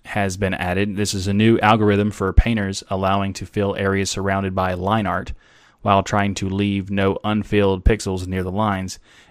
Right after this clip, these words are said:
and closing per-, uh, potential zones, which is really cool because it allows you to, uh, do autofill of, uh, like, a, the paint bucket tool, but not necessarily,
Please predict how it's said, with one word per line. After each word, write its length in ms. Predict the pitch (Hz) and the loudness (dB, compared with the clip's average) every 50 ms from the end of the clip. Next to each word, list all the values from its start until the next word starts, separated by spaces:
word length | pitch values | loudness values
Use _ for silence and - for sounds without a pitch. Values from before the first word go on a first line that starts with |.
| _ - | _ -2
and 200 | 101 101 104 98 | -2 0 0 -2
closing 360 | - 98 98 95 98 95 92 | 0 0 0 0 0 -2 2
per-, 200 | - - 98 95 - | 2 2 2 2 -4
uh, 140 | 104 95 92 | -4 -4 0
potential 460 | - - 95 - 107 101 92 101 92 | 0 0 0 0 -2 -2 -2 -4 -6
zones, 480 | 87 98 104 98 92 90 98 104 - - - - _ _ _ _ _ | -4 -2 -2 -2 -2 -4 -8 -12 -14 -16 -20 -20 _ _ _ _ _
which 140 | - 127 110 | -4 0 0
is 120 | 117 107 110 | 2 2 4
really 300 | 120 147 160 143 127 113 | 6 6 8 8 6 4
cool 360 | - - - 151 131 120 110 | 2 0 2 4 4 4 4
because 380 | 107 110 104 - 117 104 101 | 2 0 0 0 0 0 0
it 60 | 104 101 | 0 0
allows 320 | 101 104 107 113 113 104 | 2 2 2 0 0 0
you 80 | 107 101 | -2 -4
to, 440 | - - 104 101 98 98 95 92 _ _ _ _ _ _ _ - | -4 -4 -2 -2 -2 -2 -4 -6 _ _ _ _ _ _ _ -8
uh, 160 | 95 92 90 | -6 -4 -2
do 160 | 90 104 104 | 0 0 0
autofill 800 | - 98 107 113 113 110 104 - - 101 101 98 98 98 92 - | 2 4 4 6 6 4 2 0 0 0 2 2 0 0 -2 -4
of, 420 | - 104 98 95 92 92 92 - - _ _ - | -4 -2 0 2 2 0 0 -6 -12 _ _ -6
uh, 40 | 98 | -4
like, 160 | 92 87 85 | -4 -4 -6
a, 80 | 95 - - | -8 -8 -6
the 80 | - 90 | 2 4
paint 240 | - 110 120 117 98 | 4 4 4 2 -2
bucket 300 | 95 87 - 90 85 - | -6 -6 -6 -10 -14 -10
tool, 280 | - 92 90 92 - - _ _ _ _ _ _ _ _ _ _ _ _ _ _ _ _ _ - - | -10 -8 -8 -8 -12 -14 _ _ _ _ _ _ _ _ _ _ _ _ _ _ _ _ _ -4 2
but 360 | - 113 107 95 - - - - - | 4 4 4 4 0 -6 -18 -14 -6
not 520 | - 123 117 123 131 131 123 - - - - | -2 2 4 6 6 6 4 2 0 -4 -2
necessarily, 960 | 123 123 117 - - 110 - - 113 113 113 113 110 110 107 107 104 98 | 0 0 0 0 -2 -4 -2 0 2 2 4 2 2 2 0 0 -2 -4